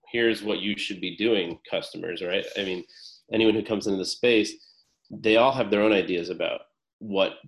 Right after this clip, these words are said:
what they could be doing there and what, what they wanna do with their free time. So we're kinda just providing the space to let people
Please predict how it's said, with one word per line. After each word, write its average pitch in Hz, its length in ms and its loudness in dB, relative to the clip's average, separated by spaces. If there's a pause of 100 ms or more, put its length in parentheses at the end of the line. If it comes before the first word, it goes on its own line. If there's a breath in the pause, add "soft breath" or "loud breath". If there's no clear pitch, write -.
(240)
what 113 340 0
they 95 120 2
could 82 200 -8
be 87 160 -6
doing 82 320 -4
there 67 220 -6
and 69 160 -10
what, 92 260 -6 (340)
what 101 160 -4
they 101 100 -2
wanna 92 240 0
do 95 140 -4
with - 100 -8
their 82 140 -6
free 90 200 -10
time. 87 300 -6
So - 160 -6
we're 110 200 4
kinda 123 220 2
just - 400 -6 (520)
providing 95 460 0
the 87 80 -4
space - 520 -6
to 85 140 -6
let 87 260 -6
people 87 480 -10